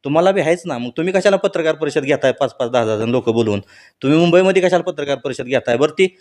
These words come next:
तुम्ही मार्कवाडी कशासाठी केलं? मीडियामध्ये झळकायसाठीच केलं ना. तुम्ही काय म्हणताय, केजरीवाल पंचवीस हजार मतांनी, पंचवीस हजार मतच पडणार होती आणि ती आधीच मशीन सेट केली ती. तुम्ही कधी सांगताय?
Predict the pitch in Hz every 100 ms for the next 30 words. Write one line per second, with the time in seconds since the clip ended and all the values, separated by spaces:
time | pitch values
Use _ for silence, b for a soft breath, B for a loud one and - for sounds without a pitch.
0 | b b 165 175 190 156 185 190 - 185
1 | 180 147 139 104 90 _ _ _ _ _
2 | - 147 160 175 185 180 180 156 185 190
3 | 185 - 202 170 127 - _ _ _ _
4 | 139 156 170 170 170 165 160 175 151 151
5 | 156 160 160 - 151 123 120 147 147 139
6 | 143 151 113 - 156 156 139 151 151 156
7 | 160 165 135 120 113 95 _ _ 120 139
8 | 135 160 165 160 147 147 - 131 110 92
9 | b b 185 202 220 220 220 196 202